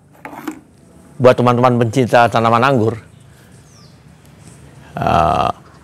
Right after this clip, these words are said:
air jangan terlalu banyak karena untuk anggur yang menjelang panen kalau terlalu banyak air dia mudah sekali menjadi pecah. Ya. Jadi, eh, jangan takut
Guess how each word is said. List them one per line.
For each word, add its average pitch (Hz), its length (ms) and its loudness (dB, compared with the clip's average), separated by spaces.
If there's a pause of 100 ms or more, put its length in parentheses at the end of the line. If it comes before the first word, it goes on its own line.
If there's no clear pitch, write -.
(140)
air 170 300 4 (260)
jangan 135 320 0
terlalu 131 260 4
banyak 123 400 2 (640)
karena 135 500 -2 (760)
untuk 123 260 0
anggur 123 320 4
yang 110 480 2 (160)
menjelang 117 400 2
panen 117 380 2
kalau 110 100 0
terlalu 107 320 2
banyak 82 140 -4
air 110 180 2
dia 117 160 4
mudah 98 240 0
sekali 104 320 -4
menjadi 92 240 -4
pecah. - 280 -6 (200)
Ya. - 160 -16 (960)
Jadi, 123 400 4
eh, 104 380 4
jangan 131 260 0
takut 143 240 0